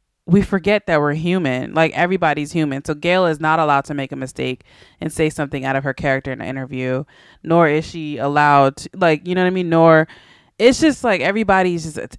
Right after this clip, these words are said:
it's just such an attack space. Everybody's in an attack mode.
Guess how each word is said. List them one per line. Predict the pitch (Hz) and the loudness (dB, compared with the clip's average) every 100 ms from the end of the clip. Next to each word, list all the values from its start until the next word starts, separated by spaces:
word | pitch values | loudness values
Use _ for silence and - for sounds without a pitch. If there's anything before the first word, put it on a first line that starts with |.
| - | -12
it's | 202 | -6
just | 294 - | -6 -6
such | 285 262 | -6 -6
an | - - 151 | -8 -8 -10
attack | - - 180 160 - | -10 -10 -8 -8 -12
space. | - - - 131 - - - | -20 -18 -12 -12 -14 -18 -10
Everybody's | 180 196 185 165 | -8 -6 -6 -8
in | - 156 | -10 -12
an | 135 | -12
attack | 123 - - 143 - | -14 -14 -14 -14 -14
mode. | 135 - 71 190 | -16 -14 -14 -16